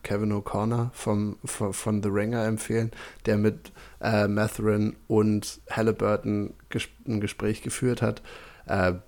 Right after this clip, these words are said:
ja, man, ich find, da sieht man auch so ein bisschen manchmal hier und da schon die Chemie, die die beiden auch untereinander haben. Äh, grad eben, weil Halliburton da auch so ein bisschen schon wie der zehn Jahre Veteran wirkt, ähm, weil er eben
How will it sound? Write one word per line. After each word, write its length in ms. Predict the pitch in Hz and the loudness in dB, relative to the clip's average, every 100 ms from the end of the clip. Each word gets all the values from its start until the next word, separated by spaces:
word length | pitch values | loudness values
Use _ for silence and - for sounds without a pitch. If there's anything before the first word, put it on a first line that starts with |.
| - | -4
ja, 140 | 98 - - | -2 -2 0
man, 180 | 110 101 | 0 0
ich 120 | - | 0
find, 180 | 117 110 | 0 2
da 120 | 113 | 2
sieht 460 | 101 - - 120 - | 2 -4 -2 -2 0
man 100 | 85 | 2
auch 240 | 101 101 | 2 2
so 120 | - | 0
ein 140 | 95 92 | 0 0
bisschen 420 | 107 - 104 98 | 0 0 0 2
manchmal 400 | 98 104 - 101 | 0 -2 -2 -2
hier 160 | 104 | 0
und 140 | 101 98 | 0 0
da 100 | 101 | -2
schon 220 | - 98 | -2 -2
die 80 | 107 | -4
Chemie, 340 | - 101 107 | -2 0 2
die 140 | 107 107 | 2 0
die 100 | 107 | 0
beiden 320 | 92 104 104 | 0 0 0
auch 140 | 104 | -2
untereinander 580 | - 107 104 101 101 101 | -4 -2 0 2 2 2
haben. 340 | 98 98 101 - - - - - - | 2 2 0 -4 -14 -20 -20 -20 -12
Äh, 200 | 101 92 | -4 -4
grad 360 | 95 - 104 - | -2 2 2 2
eben, 180 | 101 101 | 0 2
weil 160 | 95 | 2
Halliburton 560 | 98 101 95 101 95 98 | 2 0 2 2 2 0
da 160 | 98 | 2
auch 280 | - 101 - - - | 2 0 -2 -10 -12
so 180 | - 98 | -4 -2
ein 80 | |
bisschen 340 | 98 117 - 95 | 0 0 0 0
schon 260 | 113 101 | 0 0
wie 80 | 101 | 0
der 300 | 95 98 95 | 2 4 2
zehn 240 | - 101 101 | 0 0 4
Jahre 300 | 95 101 98 | 4 2 0
Veteran 580 | 92 95 98 98 104 | -2 -2 2 2 2
wirkt, 340 | 104 101 - - - - - - - - | 0 0 -2 -14 -18 -20 -20 -20 -20 -10
ähm, 360 | 98 92 90 101 - - - - - - - - | -6 -4 -6 -10 -16 -20 -20 -20 -20 -20 -20 -16
weil 260 | - 104 | -4 0
er 160 | 101 90 | 2 2
eben 400 | 95 95 95 95 | 0 -2 -2 -4